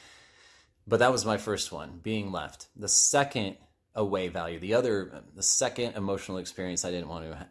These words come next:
that I didn't want to feel was loss. And I'm not talking about, like, I mean, I guess, like, losing a game and stuff like that, but, like, losing, like,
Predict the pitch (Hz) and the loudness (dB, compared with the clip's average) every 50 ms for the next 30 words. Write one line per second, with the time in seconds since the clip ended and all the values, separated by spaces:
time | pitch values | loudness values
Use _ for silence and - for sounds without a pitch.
0 | - 92 82 80 78 80 80 80 80 - 85 82 82 - - 87 80 82 - - | -12 -10 -8 -8 -8 -8 -8 -10 -10 -8 -8 -10 -10 -10 -8 -8 -6 -6 -8 -8
1 | - 104 98 - 104 123 135 107 - - - - - - _ _ _ _ _ _ | -6 -4 -2 2 4 4 4 4 4 0 -2 -2 -4 -8 _ _ _ _ _ _
2 | _ _ _ _ _ - 107 113 135 156 156 151 139 131 127 113 110 - 101 98 | _ _ _ _ _ -4 0 2 4 4 4 4 4 4 4 2 0 0 0 -4
3 | - - - _ _ _ _ - 247 202 170 131 107 98 92 92 92 - - 87 | -6 -10 -16 _ _ _ _ -6 -4 -2 0 0 0 0 0 2 0 0 0 -2
4 | - - 90 90 82 87 80 78 78 80 92 92 90 85 82 82 - - 90 82 | -4 -4 -6 -6 -6 -6 -8 -8 -6 -6 -6 -6 -6 -6 -6 -6 -6 -6 -6 -6
5 | - 82 76 - 98 95 85 85 73 90 87 - 95 107 104 95 87 92 90 87 | -6 -8 -6 -4 -4 -2 -2 -4 -8 -8 -8 -6 -4 -2 -2 -2 -2 -4 -4 -6
6 | 82 80 - _ _ _ _ _ _ _ - 85 82 - | -6 -10 -14 _ _ _ _ _ _ _ -10 -10 -10 -10